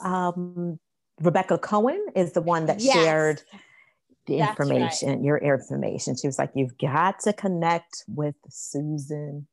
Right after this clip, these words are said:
Speaker 1: Freeman."
Speaker 2: She's amazing. I love her with all her stories. Um,
Speaker 1: Yes,
Speaker 2: that's what I'm all
Speaker 1: yes.
Speaker 2: about, is the stories. Well, let's talk about your story today. Why don't you tell us a little bit about yourself?
Speaker 1: Okay.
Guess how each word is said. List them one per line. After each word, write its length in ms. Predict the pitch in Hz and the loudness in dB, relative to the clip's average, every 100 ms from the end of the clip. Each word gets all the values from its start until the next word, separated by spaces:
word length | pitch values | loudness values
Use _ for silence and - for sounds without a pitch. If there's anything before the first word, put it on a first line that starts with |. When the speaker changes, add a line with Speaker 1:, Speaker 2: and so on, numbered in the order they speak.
| _ _ | _ _
Speaker 1:
Freeman." 200 | 131 139 | -4 -2
Speaker 2:
She's 300 | 131 - 247 | -2 -2 -4
amazing. 640 | 240 226 202 214 208 196 254 | -4 -2 -2 -2 -2 -2 -4
I 120 | 196 | -4
love 320 | 208 220 240 | -2 0 -2
her 300 | 240 220 214 | -2 -2 0
with 120 | 208 | -2
all 160 | 214 202 | 0 -2
her 160 | 220 214 | -4 -10
stories. 960 | - - 202 196 202 196 190 185 - - | -12 -10 -6 -4 -4 -4 -4 -8 -10 -10
Um, 320 | 190 175 131 | -8 -8 0
Speaker 1:
Yes, 360 | 143 139 127 123 | 2 4 2 -2
Speaker 2:
that's 40 | |
what 160 | 196 196 | -4 0
I'm 60 | |
all 60 | 156 | 4
Speaker 1:
yes. 260 | 135 - | 4 2
Speaker 2:
about, 300 | 185 175 - | -4 -6 -10
is 60 | - | -16
the 80 | 180 | -18
stories. 460 | - 196 180 185 | -12 -6 -6 -6
Well, 100 | 208 | -6
let's 260 | 220 330 - | -4 -4 -4
talk 280 | 381 359 359 | -2 -2 0
about 260 | 311 262 | -2 -4
your 240 | 240 254 285 | -2 -2 -2
story 360 | - 247 220 | -6 -6 -6
today. 380 | 208 214 190 147 | -6 -4 -4 -4
Why 220 | 160 240 | -2 -2
don't 140 | 370 440 | -2 -4
you 100 | 349 | -6
tell 220 | 302 262 | -4 -4
us 100 | 247 | -4
a 60 | 240 | -6
little 200 | 233 226 | -6 -6
bit 160 | 220 | -6
about 300 | 208 196 180 | -4 -4 -4
yourself? 400 | 180 - 113 - _ _ _ _ _ - - - - | -8 -14 -18 -18 _ _ _ _ _ -20 -20 -16 -10
Speaker 1:
Okay. 320 | 554 - 381 | -10 -4 -2